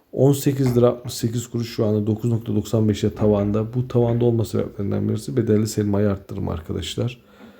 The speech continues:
Beş günlük duruma da baktığınızda da yüzde yirmi iki nokta doksan sekiz gibi bir yükseliş söz konusu Türkiye Kalkınma Bankası'nda. Evet, n-,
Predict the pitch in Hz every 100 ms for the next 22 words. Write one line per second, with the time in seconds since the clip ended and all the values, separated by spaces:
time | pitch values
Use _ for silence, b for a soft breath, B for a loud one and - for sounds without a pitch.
0 | B B B B _ - - 135 127 123
1 | - 120 113 113 117 110 110 107 104 -
2 | 110 107 131 117 101 104 104 107 104 120
3 | 117 - 101 - 101 92 98 107 98 98
4 | 95 98 110 110 b b b - - 107
5 | 104 - 107 90 - 101 92 - - -
6 | 117 113 117 104 113 107 101 95 - 104
7 | 101 95 92 87 - 92 85 82 - b
8 | b b b b b b - 160 127 120
9 | - 131 123 131